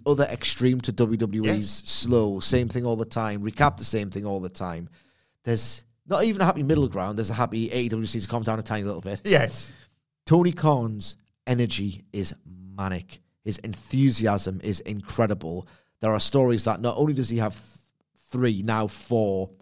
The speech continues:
Speaker 1: full-time jobs, but that he's a big party guy. He will get the White Claws in. He'll say, "Who wants food?" He has eight thousand tacos.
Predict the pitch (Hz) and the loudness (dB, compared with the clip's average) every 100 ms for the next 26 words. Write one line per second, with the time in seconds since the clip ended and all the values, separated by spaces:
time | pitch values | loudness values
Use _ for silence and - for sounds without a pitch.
0 | _ - 131 120 117 104 101 76 - - | _ 2 2 2 -2 -2 -4 -6 -10 -16
1 | - _ _ _ _ - 113 110 - 113 | -20 _ _ _ _ -8 -2 -2 0 -4
2 | 107 123 117 117 113 80 - 90 85 80 | 0 0 0 0 0 -2 -6 -6 -6 -8
3 | 73 _ _ 113 107 110 117 113 117 113 | -12 _ _ -4 -2 -2 -2 -2 -2 -4
4 | 113 92 90 87 82 76 76 _ - 110 | -8 -8 -6 -8 -8 -12 -16 _ -8 -2
5 | 110 180 180 160 - 196 135 120 - 151 | 4 6 4 -2 -2 0 0 -2 2 2
6 | 127 143 127 113 117 151 135 - - - | 2 0 0 0 2 4 4 4 2 6